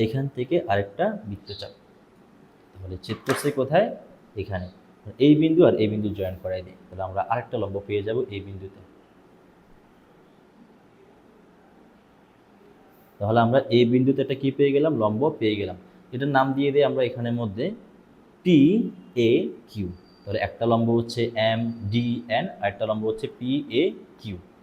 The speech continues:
এখন এই যে এ বিন্দু যেটা দেওয়া আছে এখানের মধ্যে, এ বিন্দুতে আমরা এক্স কোণটা এক পাশে আঁকবো আর ওয়াই কোণটা আরেক পাশে আঁকবো। তাহলে কিভাবে আঁকি দেখো, প্রথমে আমরা এক্স কোণটা আঁকি। এক্স কোণটা হচ্ছে সিক্সটি ডিগ্রি, তাহলে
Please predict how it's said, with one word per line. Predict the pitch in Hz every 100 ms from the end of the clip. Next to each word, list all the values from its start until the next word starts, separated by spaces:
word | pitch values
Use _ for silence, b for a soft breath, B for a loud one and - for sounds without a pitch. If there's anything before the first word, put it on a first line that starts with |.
| - b b b b
এখন | 123 123 165 180 175
এই | 175 170
যে | 175 - 147 165
এ | 170
বিন্দু | 175 175 170 113
যেটা | 113 107
দেওয়া | 110 113
আছে | 113 101
এখানের | 101 104 107
মধ্যে, | 107 135 160 151 135
এ | 135
বিন্দুতে | 151 151 156 151
আমরা | 127 120 156 - 120
এক্স | 143 - -
কোণটা | 156 156 147
এক | 151 -
পাশে | 156 175
আঁকবো | 165 156 214 220 117
আর | 110
ওয়াই | 107 107 107
কোণটা | 120 - 180 -
আরেক | 107 98 -
পাশে | 107 107
আঁকবো। | 98 87 92 - _ B B
তাহলে | 107 117
কিভাবে | 131 131 131 131
আঁকি | - 127
দেখো, | 127 190 233 - - -
প্রথমে | 123 131 135
আমরা | 139 - 117
এক্স | 117 -
কোণটা | 110 101 104
আঁকি। | - 156 - 110
এক্স | -
কোণটা | 127 120 123
হচ্ছে | 127 135 -
সিক্সটি | 127 - - 120
ডিগ্রি, | 104 104 107 196 233 - - - - _ _ _ _ -
তাহলে | 104 110